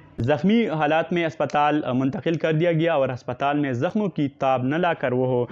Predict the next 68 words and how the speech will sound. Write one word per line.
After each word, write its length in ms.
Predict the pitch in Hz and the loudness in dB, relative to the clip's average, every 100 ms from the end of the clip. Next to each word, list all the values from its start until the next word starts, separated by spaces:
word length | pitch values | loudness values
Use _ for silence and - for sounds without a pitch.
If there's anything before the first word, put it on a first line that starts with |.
| - - | -10 -4
इस 140 | 127 | -2
दुनिया 360 | 120 120 123 120 | 0 0 0 0
से 320 | - 113 113 - | -2 -2 -2 -2
चल 180 | 123 110 | -2 -2
बसे। 300 | 107 - 104 | -4 -4 -2
जिसके 280 | 233 240 | 0 2
मुताबिक, 600 | 220 208 180 175 185 - | 2 4 2 2 2 2
अ, 100 | 202 - | -2 2
एक 200 | 196 160 | 2 2
बच्चा 280 | 170 180 151 | 2 2 2
भी 100 | 156 | 2
इस 220 | 165 147 139 | 2 -2 -2
हादसे 440 | 135 131 135 147 | -2 -2 -2 0
में 180 | 147 131 | 0 0
ज़ख्मी 260 | 135 160 170 | 0 0 0
हुआ 260 | 156 170 | 2 2
था, 140 | 180 196 | 2 0
लेकिन 280 | 180 175 | 0 -2
उसकी 280 | 160 156 151 | -4 -4 -4
हालत 400 | 131 127 135 131 - - - | 0 2 2 0 -6 -20 -4
ख़तरे 300 | 143 123 127 | -2 0 0
से 140 | 127 | 0
बाहर 340 | 123 113 120 110 | 0 2 2 0
है। 180 | 113 104 | -4 -8
पुलिस 380 | - 240 302 | 2 4 4
का 80 | 320 | 4
ये 180 | 240 247 | 4 4
भी 140 | 220 | 4
कहना 320 | 220 214 202 180 | 2 2 2 2
है 120 | 180 | 2
कि 160 | 175 | 0
किपाई 320 | 160 185 180 175 | 0 0 2 2
छाबा 340 | - 208 180 | 2 2 2
चा 140 | 170 | 2
के 60 | 170 | 0
ख़ानदान 520 | - 180 170 175 220 | 2 0 2 4 2
का 240 | 208 156 151 | 2 2 2
शख्सी 400 | - 190 - 196 | 0 -2 2 2
दुश्मनी 460 | 170 - 170 202 | 2 0 0 0
थी 160 | 190 165 | 0 0
अपनी 320 | 156 - 160 | 0 0 2
गाँव 260 | 131 135 151 | 4 4 4
में 160 | 170 | 2
और 160 | 156 151 | 2 2
उसके 360 | 180 226 208 | 0 -2 0
भाई 280 | 147 156 160 | 2 2 2
सैयद 300 | 160 160 143 | 0 0 0
गुल 160 | 151 208 | 2 4
बाचा 360 | 156 131 139 | 2 2 0
ने 340 | 131 127 123 135 | 0 0 -2 -2
इस 240 | 190 196 - | -2 -2 -2
कत्ल 220 | 190 196 | 0 0
का 140 | 170 143 | 0 0
दावा 280 | 127 127 | 2 2
अपने 420 | 131 135 135 127 123 | 2 0 0 0 0
दुश्मनों 500 | 113 123 139 127 120 | -2 -2 -2 -2 -2
पर 180 | 123 | -2
किया 300 | 120 - 123 | -4 -2 -2
है। 200 | 113 110 | 0 -4
पुलिस 440 | 101 - - 170 185 | -8 -14 -2 -2 2
का 120 | 185 | 0
कहना 260 | 170 185 190 | 0 0 0
है 80 | |
कि 120 | 190 185 | 0 0
मुलजिमान 600 | 175 160 165 170 185 180 | 2 2 2 2 2 2
फायरिंग 360 | 208 220 208 | 2 4 2
के 120 | 165 | 2
बाद 280 | 135 135 135 | 2 4 2